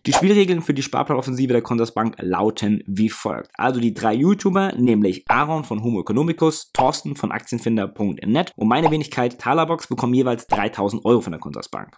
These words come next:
Jeder von uns drei wird jetzt bei der Sparplanoffensive ein Jahr lang monatlich zweihundertfünfzig Euro investieren und das über Sparpläne mit verschiedenen Strategien, von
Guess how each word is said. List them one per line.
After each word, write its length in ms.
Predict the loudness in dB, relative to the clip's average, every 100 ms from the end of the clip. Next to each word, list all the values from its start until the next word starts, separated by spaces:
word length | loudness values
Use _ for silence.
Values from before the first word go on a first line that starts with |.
| _
Jeder 220 | 2 2
von 120 | 4 2
uns 140 | 0
drei 340 | 0 2 2
wird 160 | 0 0
jetzt 160 | -2 0
bei 80 |
der 140 | 0 0
Sparplanoffensive 1120 | -2 -2 -2 0 -2 -2 -4 -2 0 -2 -4
ein 280 | -2 0 2
Jahr 220 | 4 2
lang 340 | 4 0 0 -2
monatlich 440 | 0 0 0 -4
zweihundertfünfzig 800 | -4 -2 -2 -2 -2 -6 -4 -6
Euro 180 | -2 0
investieren 500 | 0 -2 0 2 2
und 200 | 2 0
das 220 | 0 -2 -6
über 280 | -6 -2 -4
Sparpläne 600 | -4 -4 -2 2 2 2
mit 140 | 0
verschiedenen 540 | -2 -4 -2 -2 -2
Strategien, 600 | -2 -4 -6 -4 0 0
von 200 | 0 -4